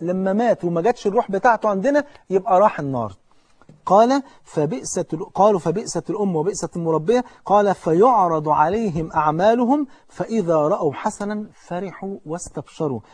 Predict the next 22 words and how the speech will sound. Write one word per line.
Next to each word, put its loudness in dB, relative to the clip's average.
وقالوا: -2
'هذه -8
نعمتك -8
على 0
عبدك -4
فأتمها، -6
وإن -4
رأوا -2
سوءا -6
قالوا: -2
اللهم -4
راجع -4
بعبدك.'" -6
آخر -4
سؤال -8
في -6
حلقتنا -12
الليلة -10
دي، -20
طب -6
أرواح -8
الأحياء -12